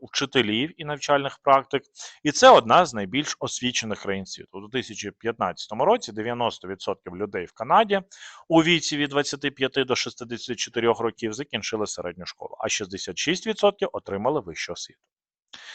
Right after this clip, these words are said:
Фінляндія. Е, школи мають право обирати власні навчальні матеріали,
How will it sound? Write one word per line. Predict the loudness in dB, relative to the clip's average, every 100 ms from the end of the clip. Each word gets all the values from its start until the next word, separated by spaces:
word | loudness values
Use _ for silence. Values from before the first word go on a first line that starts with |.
| -20 -6 2
Фінляндія. | 10 12 12 10 6 6 4 -10 _ _ _ _ _ _ _ 2
Е, | 6 6
школи | 6 6 6 6
мають | 4 2 2 4
право | 8 8 8
обирати | 4 4 4 4 0
власні | 0 4 4 2 -10
навчальні | -8 -6 -6 -6
матеріали, | -6 -4 -6 -6 -6 -4 -4 -4